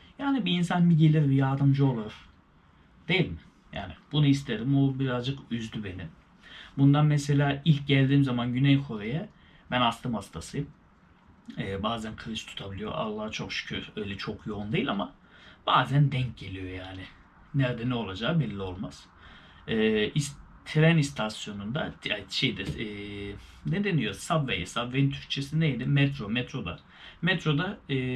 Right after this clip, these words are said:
nefesim kesildi. İlaca ihtiyacım oldu. İlacım da yanımda yoktu. O ara ben neredeyse ölecektim. Çünkü nefesim kesildi, ilacım yok, astım krizi.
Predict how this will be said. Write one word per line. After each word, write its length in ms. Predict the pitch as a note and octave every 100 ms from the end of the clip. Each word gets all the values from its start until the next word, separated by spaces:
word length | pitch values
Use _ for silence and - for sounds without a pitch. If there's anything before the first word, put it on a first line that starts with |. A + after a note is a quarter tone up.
| B2+ B2 B2+ - - - -
nefesim 460 | D3 D3 D3+ D#3+
kesildi. 540 | D3 G#2 - F#2+ F#2+ - - - - - - _
İlaca 440 | C3+ B2+ B2 C3+ B2
ihtiyacım 640 | - - G#2 F#2 F2+ F#2
oldu. 360 | F2+ F2+ - A3 _
İlacım 380 | - C3 A#2+ A2+
da 60 | G#2+
yanımda 360 | F#2+ G2+ D#3+
yoktu. 380 | - - - - - _ - - - - - - - _
O 200 | F3 G3
ara 340 | E3+ C3+ E3 A3+ _ _ _ _ _ _ -
ben 260 | D3+ E3+
neredeyse 500 | F#3 E3+ B2+ A#2 - F#2+ _ _ _ _ - -
ölecektim. 580 | D3 D3+ C3+ A#2+ - - - _ _ _ -
Çünkü 240 | - B2+
nefesim 400 | B2+ C3+ C#3 D#3+
kesildi, 380 | D3+ D3 D#3+ C#3
ilacım 360 | B2+ B2 C3+ D3+
yok, 200 | C#3+ A2
astım 320 | - - C3+
krizi. 460 | B2+ A2 A#2 A3+